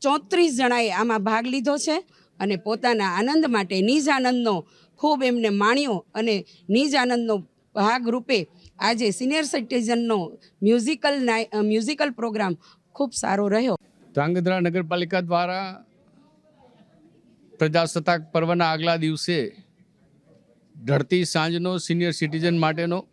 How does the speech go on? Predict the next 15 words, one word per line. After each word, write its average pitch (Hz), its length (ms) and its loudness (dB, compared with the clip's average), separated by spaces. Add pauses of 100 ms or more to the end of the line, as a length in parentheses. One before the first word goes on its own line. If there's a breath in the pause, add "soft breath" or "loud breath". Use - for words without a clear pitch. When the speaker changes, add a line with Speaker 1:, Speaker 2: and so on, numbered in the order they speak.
(1700)
Speaker 2:
દેશભક્તિના 165 680 0
ગીતો 165 320 -2
અને 175 180 -2
અન્ય 165 240 0
ગીતોનો 160 360 0
એક 151 120 -4
કાર્યક્રમ 151 360 -2
રાખવામાં 147 440 -2
આવ્યો 156 220 -4
હતો. 185 220 -8 (2250)
જનભાગીદારી 185 760 2
દ્વારા 170 260 0
યોજાયેલો 170 440 -2
આ 170 100 0
કાર્યક્રમ 165 520 -6